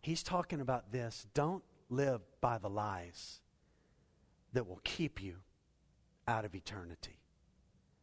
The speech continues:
and keep you from experiencing, knowing the depth of the joy of the experience. So don't live thinking that your best life is now. It is not. Are y'all with me? This is not it.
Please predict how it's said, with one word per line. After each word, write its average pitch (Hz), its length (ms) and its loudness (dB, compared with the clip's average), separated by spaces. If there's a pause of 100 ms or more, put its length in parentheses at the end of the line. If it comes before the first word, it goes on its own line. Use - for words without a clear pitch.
(320)
and 117 140 -2
keep 185 300 -2
you 175 60 -2
from 143 240 0
experiencing, 147 1040 0
knowing 151 520 4 (480)
the 120 160 2
depth 117 560 6
of 147 180 0
the 147 100 0
joy 113 600 -2 (560)
of 110 140 -4
the 117 80 0
experience. 113 720 -2
So - 80 -8 (140)
don't 170 320 2 (100)
live 160 340 4 (1600)
thinking 135 460 -2
that 120 140 -4
your 110 100 -6
best 139 360 2
life 131 320 0
is 101 200 -10
now. 104 300 -6 (680)
It 120 140 0
is 110 180 -6
not. 101 280 -2
Are 110 80 -2
y'all 117 160 2
with 156 180 -2
me? 165 200 -4 (840)
This - 160 -4
is 156 140 -4
not 165 180 2
it. 147 180 0